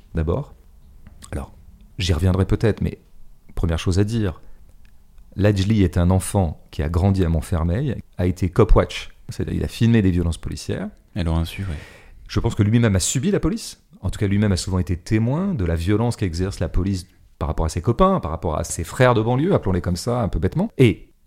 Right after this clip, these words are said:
Speaker 1: lors de son premier long métrage, il décide de promouvoir comme personnages principaux les flics. Bah, quelle déception. Nous, on aurait bien aimé que Ladj nous explique plutôt ce que ça fait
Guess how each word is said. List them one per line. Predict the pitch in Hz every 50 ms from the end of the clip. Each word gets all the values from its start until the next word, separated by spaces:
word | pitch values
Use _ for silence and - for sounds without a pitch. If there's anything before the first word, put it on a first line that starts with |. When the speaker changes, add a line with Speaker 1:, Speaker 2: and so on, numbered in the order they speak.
| _ _ -
Speaker 1:
lors | - 117 113 107 104
de | 101 95
son | - 98 87
premier | - - 180 185 185 185
long | 170 160
métrage, | 160 151 - - 165 226 262 226 139 92 87 110 - _ _ _ -
il | - 92 87 85
décide | 87 101 101 - - 180 233 247 190 - - _ _ _ _ - - _ _ _ _ - - -
de | 87 85
promouvoir | - - 156 160 156 131 117 120 107 -
comme | - 90
personnages | - 95 - - 98 98 -
principaux | - 92 - 120 117 202 202
les | 117 -
flics. | - - 82 - - - - _ _ _ _ _ _ -
Bah, | 90 80
quelle | - 90 80
déception. | 78 85 - - 104 - - 175 170 - - - - - - - _ - -
Nous, | 113 120
on | 127 123 104
aurait | 101 98 92
bien | 95 98 92
aimé | 101 127 135
que | - 113
Ladj | 123 143 131 101 82 78 - -
nous | 101 92 90
explique | 95 80 - - 98 -
plutôt | - 101 - 175 160
ce | - -
que | - 113 101
ça | - - 104
fait | 104 - 220 240 220 -